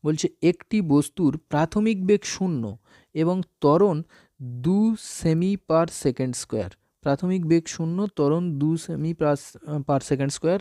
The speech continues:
তাহলে চার সেকেন্ড পর বস্তুটির গতিবেগ কত হবে? তাহলে কি কি দেয়া আছে? প্রাথমিক বেগ শূন্য মানে U equal to zero, ত্বরণ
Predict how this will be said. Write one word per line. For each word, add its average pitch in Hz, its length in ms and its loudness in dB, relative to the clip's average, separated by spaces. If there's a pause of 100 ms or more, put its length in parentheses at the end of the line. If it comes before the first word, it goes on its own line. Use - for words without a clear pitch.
তাহলে 139 180 0
চার 165 220 2
সেকেন্ড 208 340 -2
পর 190 160 4
বস্তুটির 156 500 -2
গতিবেগ 127 500 0
কত 113 240 -2
হবে? 117 360 2 (720)
তাহলে 135 180 -4
কি 165 180 -2
কি 170 120 0
দেয়া 160 140 6
আছে? 165 120 0
প্রাথমিক 156 500 -2
বেগ 160 160 2
শূন্য 147 320 -4
মানে 156 240 -2 (120)
U 143 120 4 (140)
equal 143 240 2 (100)
to 156 100 2 (640)
zero, 151 240 2 (680)
ত্বরণ 147 420 4